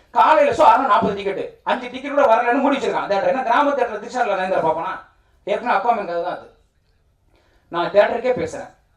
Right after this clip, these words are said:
"ஏங்க, எங்க படத்தை ஆறு மணிக்கு மாத்தி கொடுங்க, ஒரு ஷோ தான் போட்டிருக்கீங்க, பதினோரு மணிக்கு வர, ஆறு மணிக்கு மாத்தி கொடுத்தீங்கன்னா, நூறு டிக்கெட் வரலன்னா நான் பொறுப்பு எடுத்துக்கிறேன்ற வரைக்கும் பேசுறேன்." "போட முடியாது சார்." "என்ன போட முடியாதுங்கிறீங்க? மாத்தி கொடுங்கங்க,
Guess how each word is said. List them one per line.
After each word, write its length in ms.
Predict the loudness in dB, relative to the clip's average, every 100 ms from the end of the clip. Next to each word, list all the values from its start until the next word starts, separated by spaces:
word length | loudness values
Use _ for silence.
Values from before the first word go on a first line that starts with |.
| -12
"ஏங்க, 360 | -10 -10 -12
எங்க 180 | -14 -12
படத்தை 260 | -8 -4 0
ஆறு 220 | 2 0
மணிக்கு 220 | -4 -12
மாத்தி 160 | -14 -16
கொடுங்க, 240 | -18 -20 -20 _ _ _ _
ஒரு 200 | -8 -6
ஷோ 160 | -4 -4
தான் 140 | -2
போட்டிருக்கீங்க, 500 | -4 -6 -8 -14 -18 -20 _ _ _
பதினோரு 380 | -2 0 2 0
மணிக்கு 220 | 0 -6
வர, 120 | -4
ஆறு 260 | -2 0 -2
மணிக்கு 260 | -6 -6
மாத்தி 160 | -6 -6
கொடுத்தீங்கன்னா, 520 | -10 -12 -10 -6 -6
நூறு 540 | -6 -2 0 -2 -6 -10
டிக்கெட் 260 | -18 -12 -6
வரலன்னா 500 | -2 0 0 0 -2
நான் 300 | -2 -2 0
பொறுப்பு 280 | 2 2 2
எடுத்துக்கிறேன்ற 380 | 0 0 -6 -4
வரைக்கும் 380 | -4 -4 -4 -4
பேசுறேன்." 280 | -4 -6 -10 _ _ _
"போட 220 | -8 0 0
முடியாது 220 | 0 -8
சார்." 180 | -10 -16 _ _ _ _ _ _ _ _ _ _ _
"என்ன 140 | -20 -16
போட 160 | -10 -8
முடியாதுங்கிறீங்க? 540 | -8 -12 -16 -20 -20 -20 _ _
மாத்தி 300 | -8 -8 -6
கொடுங்கங்க, 520 | -6 -6 -8 -8 -10